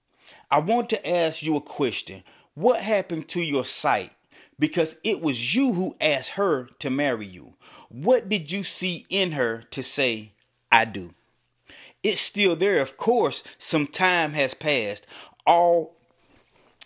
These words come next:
y'all went through some things and life happened, but the person you fell in love with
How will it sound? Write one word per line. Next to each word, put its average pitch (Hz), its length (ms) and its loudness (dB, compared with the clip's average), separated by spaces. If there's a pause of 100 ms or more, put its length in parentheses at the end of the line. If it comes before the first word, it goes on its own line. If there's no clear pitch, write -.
y'all 160 300 4
went 202 220 -2
through 165 180 -4
some 127 180 -4
things 104 520 -6
and 117 200 -4
life 175 260 2
happened, 180 460 0
but 135 200 -2
the - 40 -6
person 226 460 -2
you 185 100 -6
fell 175 280 -2
in 143 120 -4
love 139 300 -4
with 127 160 -6